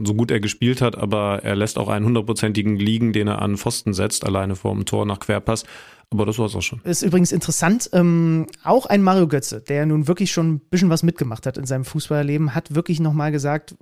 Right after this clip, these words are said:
Speaker 2: dass das, was in ihm ausgelöst hat, da diese Surroundings dieses besonderen,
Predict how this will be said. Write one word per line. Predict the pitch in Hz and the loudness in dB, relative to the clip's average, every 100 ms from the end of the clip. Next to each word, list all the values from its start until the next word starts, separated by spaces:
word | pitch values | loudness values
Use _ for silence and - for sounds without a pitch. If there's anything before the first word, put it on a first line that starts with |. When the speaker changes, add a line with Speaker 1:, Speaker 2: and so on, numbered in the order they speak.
| _ _ _ | _ _ _
Speaker 2:
dass | 160 - | -10 -4
das, | 175 - | -4 0
was | 175 - | -2 -2
in | - 175 | -2 0
ihm | 180 175 | 4 4
ausgelöst | 160 170 160 131 127 - | 2 2 2 2 0 -2
hat, | 135 - | -4 -4
da | 127 | -4
diese | 147 139 135 - | -2 -2 -2 -2
Surroundings | - 151 151 165 160 151 - | 0 2 4 4 4 2 0
dieses | 156 147 - | -2 -2 -2
besonderen, | 143 143 151 139 139 | 0 2 2 2 0